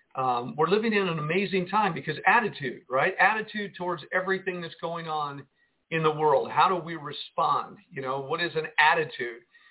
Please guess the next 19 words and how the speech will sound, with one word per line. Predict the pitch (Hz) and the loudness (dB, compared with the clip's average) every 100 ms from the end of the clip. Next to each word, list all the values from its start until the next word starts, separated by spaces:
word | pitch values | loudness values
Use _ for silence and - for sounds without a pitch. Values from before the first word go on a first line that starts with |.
| _ - | _ -6
It's | 147 - | -6 -2
my | 147 151 | 2 2
response | 139 139 - 170 175 175 - | 0 -8 2 4 4 0 -6
to | 151 | -6
the | 147 | -2
things | 156 151 147 | -2 -2 -4
that | 151 | -6
are | 143 | -2
going | 139 143 160 | -2 0 0
on. | 220 - - _ _ _ _ - | 0 -2 -12 _ _ _ _ 2
And | 151 151 147 143 139 - | 6 6 6 2 -6 -12
w-, | - 151 - | -8 -8 -4
this | 160 165 | -2 -2
is | 175 | 2
something | 185 175 165 156 | 2 4 2 0
that | 151 147 | 0 0
is | 131 | -4
being | 143 139 135 | -4 -4 0
challenged | 147 147 156 208 226 | 2 4 4 0 -2